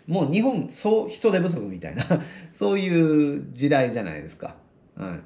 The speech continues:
い。採用とか、ね、えー、うん、人員確保に困ってないっていう会社とかビジネスを探す方が、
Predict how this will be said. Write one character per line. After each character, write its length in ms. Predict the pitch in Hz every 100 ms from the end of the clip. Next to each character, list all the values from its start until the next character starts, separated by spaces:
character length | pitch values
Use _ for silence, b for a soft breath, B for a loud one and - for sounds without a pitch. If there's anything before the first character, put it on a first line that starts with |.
| - _ _ _ _ _ _ _ _ _ _ -
い。 40 |
採 340 | - 151 190 190
用 160 | 180
と 120 | 165
か、 380 | 160 98 82 - _ _ -
ね、 300 | 101 85 - b b b -
え 720 | 113 110 104 95 90 90 - - _ _ _ _ _ _ _ _ _ _ _ _ _ _
ー、 40 | 117
う 0 | 110 104
ん、 40 |
人 220 | 151 196
員 80 | 202
確 220 | 214 214
保 80 | 135
に 120 | 101
困 280 | - 202 285
っ 200 | 349 -
て 100 | 208
な 100 | 185
い 60 | 170
っ 20 |
て 200 | - 151
い 100 | 143
う 80 | 135
会 200 | 139 131
社 120 | 139
と 80 | 135
か 80 | 135
ビ 100 | 131
ジ 80 | 127
ネ 100 | 117
ス 100 | 113
を 60 |
探 260 | 107 123 135
す 60 | 151
方 220 | 151 143
が、 240 | 110 -